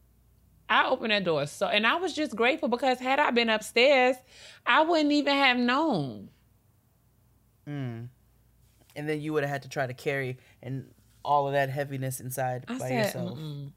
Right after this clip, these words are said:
Speaker 1: He was like, "Oh, you need me to help you?" I said, "How else I'm supposed to get it in the house?"
Speaker 2: Why did I pay one hundred American U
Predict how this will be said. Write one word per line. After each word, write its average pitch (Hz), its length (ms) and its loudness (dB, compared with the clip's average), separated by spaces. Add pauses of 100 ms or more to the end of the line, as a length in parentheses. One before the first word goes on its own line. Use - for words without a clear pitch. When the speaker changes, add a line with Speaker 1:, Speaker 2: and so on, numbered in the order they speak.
(140)
Speaker 1:
He 226 160 -4
was 185 100 -2
like, 139 100 -2
"Oh, 147 120 -2
you 160 180 0
need 165 180 -4
me 165 160 -6
to 160 80 -4
help 165 180 -6
you?" 170 120 -10
I 226 120 -2
said, 214 180 -8
"How 240 260 2
else 233 140 -6
I'm 185 100 -4
supposed 175 200 -8
to 175 60 -12
get 160 160 -8
it 151 40 -4
in 147 100 -4
the 151 60 -8
house?" 135 320 -12 (880)
Speaker 2:
Why 185 220 4
did 226 100 6
I 226 140 6
pay 233 240 4
one 262 260 6
hundred 262 600 4 (180)
American 294 840 6
U 359 240 8